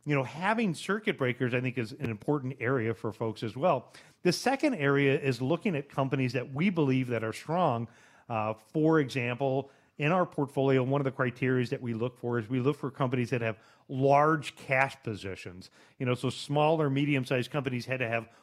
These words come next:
over a hundred million. Large companies had to have over a billion. We can look for companies that have low debt. Uh, those companies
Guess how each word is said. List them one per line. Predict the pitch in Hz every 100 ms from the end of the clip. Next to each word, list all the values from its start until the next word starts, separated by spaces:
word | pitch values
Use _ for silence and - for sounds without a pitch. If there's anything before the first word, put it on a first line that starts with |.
| -
over | 143 131 131
a |
hundred | 117 160 151 139
million. | 113 123 123 117 95 95 - _ -
Large | 117 143 165
companies | - 139 127
had | 123 123
to | 113
have | 117
over | 110 110 113
a | 110
billion. | 104 143 151 90 92 - _
We | 151 180
can | 196
look | 151 160
for | 143
companies | 127 156 143 139
that | 143
have | 123 123
low | 110 110 113
debt. | 110 202 170 90 - _ _ 107
Uh, | 101 101 98 113
those | 113 165 196
companies | - 190 170 151 143